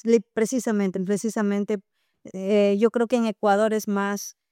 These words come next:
más que todo en las experiencias que yo he tenido y lo que yo escucho de mis familia, de mi familia es, eh, que siempre los jefes es,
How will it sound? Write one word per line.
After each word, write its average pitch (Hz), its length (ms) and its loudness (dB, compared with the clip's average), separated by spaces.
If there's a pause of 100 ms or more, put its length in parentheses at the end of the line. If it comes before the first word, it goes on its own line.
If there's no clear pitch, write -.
(480)
más 202 220 -4
que 202 100 -4
todo 220 220 0
en 214 100 -2
las 190 140 -4
experiencias 202 400 -6
que 214 100 -4
yo 202 60 0
he - 20 -8
tenido 208 480 0
y 190 220 -2
lo 185 160 -2
que 190 160 -2
yo 190 60 0
escucho 208 420 -6
de 202 100 -2
mis 185 240 -6
familia, 190 640 -4
de 202 140 -4
mi 190 100 -2
familia 190 560 -4
es, 190 240 -6 (440)
eh, 196 140 -12
que 190 200 0
siempre 220 360 -2
los 208 200 -2
jefes 202 280 -4
es, 196 320 -6